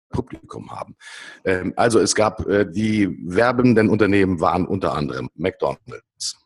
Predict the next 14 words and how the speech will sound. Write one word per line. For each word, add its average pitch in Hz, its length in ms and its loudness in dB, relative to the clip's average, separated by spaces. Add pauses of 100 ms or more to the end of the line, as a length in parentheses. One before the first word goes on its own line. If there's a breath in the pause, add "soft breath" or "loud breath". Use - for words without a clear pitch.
(160)
Das 98 140 -8
kann 98 120 -4
ich 80 140 -6
nachvollziehen, - 680 -12 (100)
ja, 101 160 -4
dass - 260 -10
McDonald's 78 400 -4
da 73 120 0
auch 73 140 -2
genau 71 240 -4
sein 67 160 -4
Zielpublikum - 600 -6
findet. 69 380 -6 (560 loud breath)
Ähm, 76 540 -4